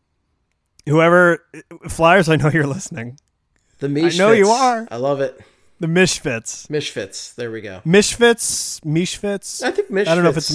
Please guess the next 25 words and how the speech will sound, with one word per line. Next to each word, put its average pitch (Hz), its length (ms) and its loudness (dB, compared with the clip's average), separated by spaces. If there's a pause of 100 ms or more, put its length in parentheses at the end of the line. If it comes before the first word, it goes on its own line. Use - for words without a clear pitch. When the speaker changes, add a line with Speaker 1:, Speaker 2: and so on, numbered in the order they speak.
(100)
Speaker 2:
Mishfits, - 280 -10
Speaker 1:
Mish- - 280 -20 (520)
Speaker 2:
I 147 80 -10
think 185 180 -6
Mishfits 151 960 -10
sounds 107 1000 -16
more 117 320 -14
like 104 260 -18
the 117 80 -12
name 110 260 -14
pronunciation, 120 840 -12 (300)
but 120 140 -4
Speaker 1:
It 156 80 -6
sounds 196 240 2
Speaker 2:
Mishfits - 80 -6
Speaker 1:
forced. - 800 -4
Speaker 2:
sounds 110 760 -12 (240)
right. 113 520 -14 (680)
Speaker 1:
Matvei 147 340 -8
Mishkov. 127 480 -8
I 135 80 -4
think 185 240 0
it's - 140 -6
Mishkov. 123 560 -10 (120)
Mishfits. - 600 -14